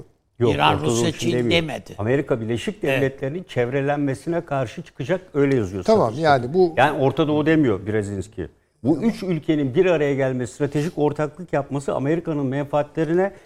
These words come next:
Speaker 1: karşı olabilecek en kötü senaryo
Speaker 3: Senaryolardan
Speaker 1: diyor.
Speaker 3: bir tanesi
Speaker 2: Ama zaten
Speaker 3: diyor.
Speaker 2: Rusya, Çin ve İran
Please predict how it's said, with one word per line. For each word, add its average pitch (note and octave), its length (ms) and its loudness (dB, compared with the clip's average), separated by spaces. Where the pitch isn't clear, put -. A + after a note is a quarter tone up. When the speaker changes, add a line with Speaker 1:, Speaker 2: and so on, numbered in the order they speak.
Speaker 1:
karşı C#3+ 320 2
olabilecek E3 460 2
en F#3+ 160 8
kötü F3 240 0
senaryo D#3 420 2
Speaker 3:
Senaryolardan C3+ 800 4
Speaker 1:
diyor. A3+ 100 2
Speaker 3:
bir F#3+ 60 0
tanesi C3+ 380 0
Speaker 2:
Ama A#3+ 100 -6
zaten A3 380 -2
Speaker 3:
diyor. G#3 100 -2
Speaker 2:
Rusya, G#3 360 -2
Çin F#3+ 360 -6
ve F3+ 160 -4
İran F3 400 0